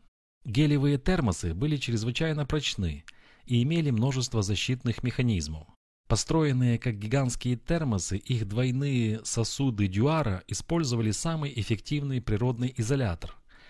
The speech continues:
чистый вакуум, чтобы жидкость оставалась внутри достаточно холодной и никогда не превращалась в газ.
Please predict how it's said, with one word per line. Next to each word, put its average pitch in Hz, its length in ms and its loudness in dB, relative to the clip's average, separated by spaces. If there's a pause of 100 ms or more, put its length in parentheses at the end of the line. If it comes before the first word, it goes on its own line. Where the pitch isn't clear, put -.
(140)
чистый 147 400 -2
вакуум, 98 500 -2 (120)
чтобы 104 340 0
жидкость 139 380 0
оставалась 107 600 0
внутри 139 420 -2 (260)
достаточно 131 540 0
холодной 95 480 2
и 104 120 -2
никогда 98 360 0
не 131 120 -2
превращалась 98 640 0
в 92 60 -6
газ. 82 400 -2